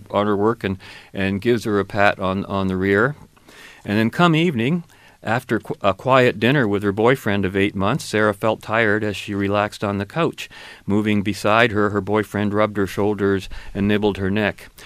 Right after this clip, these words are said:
She didn't feel like having sex. It had been a long day. But her boyfriend seemed excited and affectionate, so she decided to go ahead. Maybe she'd get into it once they started, she thought. As it happened, she was right. Pleasantly exhausted,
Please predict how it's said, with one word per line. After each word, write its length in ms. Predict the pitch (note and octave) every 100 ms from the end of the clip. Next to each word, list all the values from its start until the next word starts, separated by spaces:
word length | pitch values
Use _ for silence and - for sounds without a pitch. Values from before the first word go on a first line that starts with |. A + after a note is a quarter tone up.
| -
She 140 | -
didn't 240 | C3 G3 F3
feel 160 | A3
like 180 | F#3+ A2
having 380 | G#2 F#2+ F#2 F2+
sex. 400 | - F2+ D#2+ -
It 60 | F#2
had 120 | F#2
been 140 | G2+
a 80 | G2
long 320 | G2+ G2+ G2
day. 400 | G2+ B2+ A#2+ - _ - - -
But 80 | G#2+
her 100 | A2
boyfriend 480 | A2 B2 A#2+ B2+ B2
seemed 280 | C3+ C3 B2+
excited 480 | - C3 C#3 C#3 B2+
and 80 |
affectionate, 560 | B2+ - C3+ - G#2+ -
so 160 | - G#2
she 160 | -
decided 480 | G2 F#2 F#2+ F#2+ F#2
to 80 | F2+
go 160 | F2
ahead. 400 | E2+ F2 D2+ - - - - - -
Maybe 200 | E3+ F3
she'd 200 | - B2+
get 180 | C3+ B2+
into 260 | C3 A2
it 80 | G2
once 260 | G2 G#2 -
they 200 | G2+ G2+
started, 500 | - G2+ F#2 E2 D2
she 160 | F2+
thought. 400 | - E2+ C2 - - _ - - - -
As 140 | F2+
it 100 | G2+
happened, 380 | A2 C3+ F3 G#3+
she 120 | A3
was 200 | G#3 F#3
right. 340 | F#3+ D#3+ - - _
Pleasantly 460 | - G2 G#2+ - A2
exhausted, 640 | G#2+ G2+ F#2+ G2 - F#2+